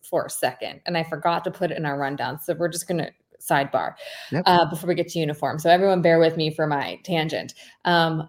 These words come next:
Speaker 1: I was leaving the facility the other day, and I was downstairs in that little, like, field area. Not, it's not a field, but when you, like, get off the elevators and it's by the weight room,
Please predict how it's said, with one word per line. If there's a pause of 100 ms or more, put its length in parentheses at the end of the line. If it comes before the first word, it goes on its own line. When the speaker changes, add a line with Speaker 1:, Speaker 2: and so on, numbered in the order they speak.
Speaker 1:
I
was
leaving
the
facility
the
other
day,
and
I
was
downstairs
in
that
little,
like, (1120)
field
area.
Not,
it's
not
a
field,
but
when
you,
like,
get
off
the
elevators
and
it's
by
the
weight
room,